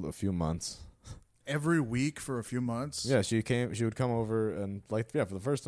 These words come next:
Speaker 1: for the first few months we knew each other, we'd drink. And then she said, "I, uh, someone told me you can get me some acid." And I was like, "All right, we'll get some. I've been wanting to try it." <laughs> So then we got some, and then after that, like, yeah, the next week we'd do it. Like, "You ready? We fucking do it again." So we were just doing it every week.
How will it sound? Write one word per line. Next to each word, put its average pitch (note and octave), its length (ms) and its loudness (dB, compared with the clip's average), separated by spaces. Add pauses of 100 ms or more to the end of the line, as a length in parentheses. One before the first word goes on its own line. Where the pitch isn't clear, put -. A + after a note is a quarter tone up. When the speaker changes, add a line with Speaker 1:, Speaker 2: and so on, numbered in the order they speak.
(120)
Speaker 1:
for - 120 -4
the G#2 60 0
first C3 280 -2 (760)
few A#2+ 140 0
months G#2 240 -2
we G2 60 -2
knew G2+ 60 0
each G2 100 -4
other, F2+ 100 -2
we'd E2+ 200 -6
drink. F2 260 -6
And F2+ 160 -8
then F2+ 360 -6
she - 180 -6
said, F2 260 -4 (120)
"I, D#2+ 180 -8 (500)
uh, D#2 100 -6
someone G2+ 300 -4
told G2+ 180 -4
me F#2 120 -2
you D#2+ 40 -6
can E2+ 100 -10
get E2+ 120 -6
me E2+ 60 -8
some E2 180 -10
acid." E2+ 280 -8
And D2+ 80 -10
I - 40 -10
was D2 80 -12
like, D2 200 -12
"All D#2 140 -14
right, F2 100 -8
we'll F2 120 -12
get A2 120 -6
some. C#2 140 -14
I've D#2+ 280 -14
been D#2+ 140 -8
wanting D2 200 -8
to - 60 -18
try D2 160 -8
it." F#2 140 -8
<laughs> - 40 -12 (720)
So F#2+ 140 0
then G#2 220 2
we G2 80 -2
got A2+ 240 4
some, G2 160 0
and G2 100 -2
then G2 180 0
after F#2+ 340 -2
that, F#2 220 4
like, E2+ 220 -2
yeah, F2 260 2
the D#2+ 80 -6
next E2 220 -4
week E2 140 -4
we'd E2 100 -8
do E2 180 -2
it. D#2+ 100 -4
Like, D2+ 140 -4
"You D#2 120 -8
ready? F2 260 2
We D#2+ 240 -8 (220)
fucking E2 200 -12
do E2+ 120 -6
it D#2+ 40 -6
again." D#2+ 280 -6 (640)
So F2 140 -8
we F2 40 -2
were F#2 80 0
just F2+ 160 -4
doing F#2 240 -2
it E2+ 80 -4
every E2 160 -6
week. E2+ 300 -4